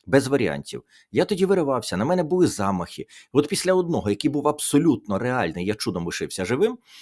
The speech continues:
от після того я, ну, десь видзвонив одного дуже великого боса.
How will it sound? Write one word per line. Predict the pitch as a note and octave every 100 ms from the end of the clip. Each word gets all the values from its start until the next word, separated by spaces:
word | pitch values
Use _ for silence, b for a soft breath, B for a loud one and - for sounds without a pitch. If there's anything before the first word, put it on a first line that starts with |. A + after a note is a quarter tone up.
| B
от | - -
після | F#3+ -
того | G#4+ F#4 G3+ - B B
я, | - G#2 F#3 E3 - E3
ну, | F#3
десь | C3 D3 - - - -
видзвонив | G2+ C#3+ F#2 D#2+ C#2 - _
одного | G#2 - A#2
дуже | F2+ F2+ D3 E3 F#3 _ -
великого | F#2+ F#2+ B2 A2+ G2+
боса. | E2 D2 - -